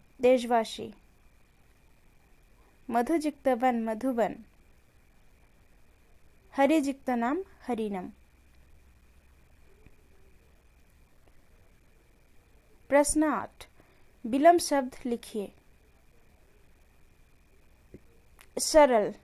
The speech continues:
जटिल। छलहीन, बेईमान।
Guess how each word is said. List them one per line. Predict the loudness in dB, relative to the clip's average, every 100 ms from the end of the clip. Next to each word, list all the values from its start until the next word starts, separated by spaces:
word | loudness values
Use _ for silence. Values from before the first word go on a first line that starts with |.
| -20 -18 -4
जटिल। | -2 0 -2 -2 -4 -12 _ _ _ -20 _ -20 _ _ 0
छलहीन, | 4 4 2 -4 -6 -14 -16 -6
बेईमान। | -2 0 -2 -6 -8